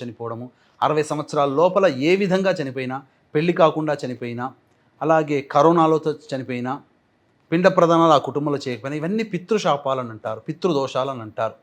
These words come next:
కాబట్టి ఇట్టి దుర్మరణం పాలైన వ్యక్తులకి సంబంధించి ఘట చతుర్దశి అని అంటారు. అంటే అమావాస్య ముందు వచ్చేటువంటి చతుర్దశి తిథి రోజున ఈ యొక్క పిండ ప్రదానం దుర్మరణం పాలైన వ్యక్తులకి చేయాలి. దీన్ని దృష్టిలో పెట్టుకునే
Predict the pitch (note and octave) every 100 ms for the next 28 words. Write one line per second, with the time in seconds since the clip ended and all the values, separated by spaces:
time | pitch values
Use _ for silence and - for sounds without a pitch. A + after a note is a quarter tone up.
0 | _ _ _ _ - G3+ B3 B3 D#3+ -
1 | B3+ G#3+ F3 F#3 C#3 E3+ G#3+ A3+ G#3+ F3+
2 | F3 F3+ D#3+ D#3 - F3+ E3 D#3 D3+ C#3+
3 | C#3 C#3+ B3+ - _ - A#2+ A2+ D3 A3+
4 | G#3+ F#3+ F3+ D3 D#3 D#3+ F3+ D3+ B2 B2+
5 | B2+ E3 B3+ - - - D#3+ G3+ G3 F#3+
6 | F#3+ E3+ E3 E3 D#3 D#3 D3+ D#3 D3+ A#3+
7 | - _ _ - F3+ A#3 G3+ F#3+ F#3+ F#3
8 | C#3+ E3+ E3 D3 D#3+ C#4 - _ _ _
9 | C#3+ C#3+ - A#3 - _ - F#3+ F3+ E3
10 | D#3+ F#3 D3 D3+ E3 E3 D3 C#3 C#3 B2
11 | A2+ D3 C3+ A#2+ A#2 A2+ A2+ C#3+ D#3+ C#3+
12 | - E3 C#3+ C#3+ D3 E3+